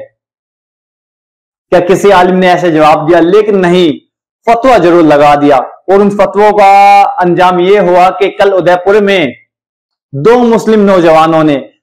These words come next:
जिसमें से एक का नाम है मोहम्मद रियाज अंसारी और दूसरे का नाम है मोहम्मद गौस,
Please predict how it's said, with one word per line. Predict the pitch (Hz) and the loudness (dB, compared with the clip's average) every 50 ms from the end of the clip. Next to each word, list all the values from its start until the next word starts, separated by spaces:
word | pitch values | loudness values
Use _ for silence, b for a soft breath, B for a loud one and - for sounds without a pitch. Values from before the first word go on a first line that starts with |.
| _ - | _ -12
जिसमें | 143 139 165 190 - 208 208 208 202 | -8 -4 -4 -2 -2 0 0 0 0
से | 202 202 196 202 196 208 | 0 0 0 2 2 0
एक | 208 208 - | 0 0 0
का | 202 180 | 0 0
नाम | 175 175 175 190 202 202 | 2 2 2 2 0 0
है | 175 170 175 185 | 0 0 0 0
मोहम्मद | 175 170 160 151 160 160 165 175 170 156 160 | 0 0 0 0 -2 -2 -2 -2 -2 -2 -2
रियाज | 147 151 151 151 151 160 170 | 0 2 2 2 2 2 0
अंसारी | 170 - 175 160 151 151 - 147 147 156 170 175 175 170 _ _ _ _ _ - | -2 -6 -6 -8 -6 -4 -2 -2 0 0 0 -2 -4 -6 _ _ _ _ _ -4
और | 165 170 160 143 | -4 -2 -2 0
दूसरे | 143 175 170 170 170 180 | -2 -2 -2 0 -2 -2
का | 170 160 151 | 2 2 2
नाम | 151 147 151 160 165 165 | 2 2 0 0 0 -2
है | 147 147 156 | -2 -4 -4
मोहम्मद | 156 151 147 143 143 143 147 139 | -4 -4 -6 -6 -4 -4 -4 -4
गौस, | 131 123 131 143 147 - - - - _ | -4 -2 0 0 0 0 -4 -8 -20 _